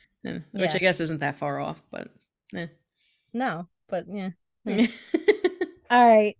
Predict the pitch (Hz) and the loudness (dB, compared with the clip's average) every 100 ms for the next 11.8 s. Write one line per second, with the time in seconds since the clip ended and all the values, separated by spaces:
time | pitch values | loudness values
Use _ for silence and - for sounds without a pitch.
0 | - 240 240 240 269 269 277 269 254 226 | 0 4 4 4 2 2 2 0 2 2
1 | 247 214 208 - 196 196 190 190 170 185 | 0 -2 -4 -4 -4 -2 0 0 2 4
2 | 180 180 - - _ _ _ _ 214 226 | 2 0 -8 -20 _ _ _ _ -4 -2
3 | 254 247 247 254 - 220 214 - - 156 | -2 0 0 -2 -6 -6 -6 -8 -14 -14
4 | 180 180 170 170 160 - 175 170 156 156 | -8 -6 -4 -6 -8 -8 -8 -8 -10 -10
5 | 165 147 _ 196 214 185 156 151 147 _ | -12 -14 _ -4 -2 -2 -4 -8 -14 _
6 | _ 190 190 220 247 247 233 202 185 175 | _ -6 0 2 2 0 -2 0 -2 -2
7 | 175 170 165 160 156 151 151 156 151 - | -2 -2 -4 -4 -8 -6 -8 -6 -6 -10
8 | - _ - 190 185 185 190 202 208 226 | -14 _ -10 -4 -2 0 -2 -4 -4 -4
9 | 208 190 185 185 170 170 - 180 165 151 | -2 -2 -4 -4 -6 -8 -8 -6 -6 -6
10 | 147 143 170 165 170 170 175 170 170 170 | -8 -8 -12 -10 -10 -8 -8 -8 -8 -10
11 | 156 175 151 160 156 - - | -10 -10 -10 -10 -10 -10 -12